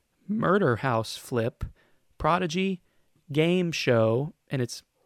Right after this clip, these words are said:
game spelled G A Y M E, Show, Nightgowns, which is, um, if you're into RuPaul's Drag Race, then apparently you would be into Nightgowns.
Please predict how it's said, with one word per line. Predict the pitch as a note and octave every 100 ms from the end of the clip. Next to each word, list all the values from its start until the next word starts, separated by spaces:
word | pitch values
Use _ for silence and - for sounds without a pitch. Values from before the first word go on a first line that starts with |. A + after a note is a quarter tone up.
| _ _ -
game | C3+ C#3 D3
spelled | C#3 - C3 B2
G | A2+ D3 -
A | D3 C#3
Y | A#2+ A#2 A#2 B2 -
M | C3+ D3
E, | D3+ A2+ B2 -
Show, | - - A#2 G#2+ C#3+ _ _ _ _ _ _ -
Nightgowns, | C3+ C3 C#3+ B2+ B2 B2 D3+ -
which | D3 -
is, | B2+ A#2 C#3 -
um, | C#3 A#2 A2+ B2 -
if | C3+
you're | D3 D3
into | E3 D3
RuPaul's | A#2+ B2 B2+ A#2+ A#2+ A2 - _ _ _ _ -
Drag | B2 A#2+ B2+
Race, | C#3+ D#3+ - - _ _ _ _ _ _ -
then | E3+ B2+
apparently | C#3 C3+ A#2+
you | A#2
would | A#2
be | A#2+ A#2+
into | A2
Nightgowns. | G#2+ G#2 - A#2+ C3 -